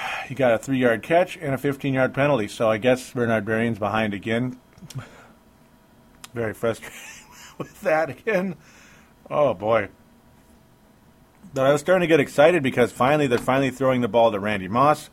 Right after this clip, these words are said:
Finally throwing the ball to Randy Moss. This was, again, late, the final drive of the third quarter for the Vikings. Not really much else to talk about in the third quarter because it was just the same typical grind. The tedious football that, y-, you know, is,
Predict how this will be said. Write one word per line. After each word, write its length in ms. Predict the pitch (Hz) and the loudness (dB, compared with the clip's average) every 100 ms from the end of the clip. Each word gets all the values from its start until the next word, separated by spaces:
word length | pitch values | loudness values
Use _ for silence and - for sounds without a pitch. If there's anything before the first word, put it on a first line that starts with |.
| _ | _
Finally 440 | 135 139 131 127 127 - | -2 0 0 -2 -6 -6
throwing 400 | 127 120 110 120 | -2 0 -2 -4
the 80 | 120 | 2
ball 340 | 117 151 135 | 10 10 10
to 120 | 123 | 4
Randy 260 | 113 107 101 | -6 -4 0
Moss. 260 | 104 107 | 4 4
This 160 | - 127 | 2 -2
was, 140 | 117 | -4
again, 320 | 101 104 110 101 | -6 -2 -2 2
late, 300 | 110 110 - - - - | 2 2 -2 -14 -10 -8
the 80 | |
final 300 | 117 127 123 | 0 2 4
drive 240 | 110 113 107 | 4 4 4
of 60 | |
the 60 | 101 | -2
third 240 | - 110 | -4 -6
quarter 260 | 92 117 104 | 0 0 0
for 140 | 98 | -4
the 80 | 95 | -4
Vikings. 480 | 90 107 104 101 101 - - - - - | -2 -2 -2 -6 -8 -14 -20 -20 -20 -14
Not 280 | - 156 214 | 0 2 4
really 220 | 147 160 | 6 6
much 240 | 143 151 127 | 8 8 10
else 180 | 151 143 | 8 6
to 80 | |
talk 320 | 117 139 156 135 | 2 6 6 6
about 320 | 113 113 - | 4 4 -2
in 400 | 156 139 127 127 _ _ _ _ | -8 -8 -8 -16 _ _ _ _
the 60 | 135 | -18
third 280 | - 135 - | -12 -12 -10
quarter 260 | 175 196 | -8 -6
because 320 | 127 139 147 | -6 0 0
it 60 | 127 | 2
was 140 | 120 | 0
just 180 | 101 107 | -2 -6
the 120 | 98 | -8
same 580 | 90 - 110 117 131 139 - | -8 -4 0 0 -2 -6 -6
typical 500 | 113 101 107 117 107 | -4 -2 0 2 2
grind. 500 | 104 113 120 87 - _ _ | 2 4 2 0 -6 _ _
The 100 | 110 | -8
tedious 640 | - 117 127 135 131 135 | -6 -2 0 2 2 -2
football 720 | - - 147 143 123 107 104 110 | -8 0 2 4 4 4 4 2
that, 220 | 107 - - - - | -2 -6 -12 -20 -18
y-, 220 | 180 175 - | -14 -14 -10
you 180 | 165 147 | -6 -4
know, 180 | 135 151 | -4 -4
is, 320 | 143 - | -8 -12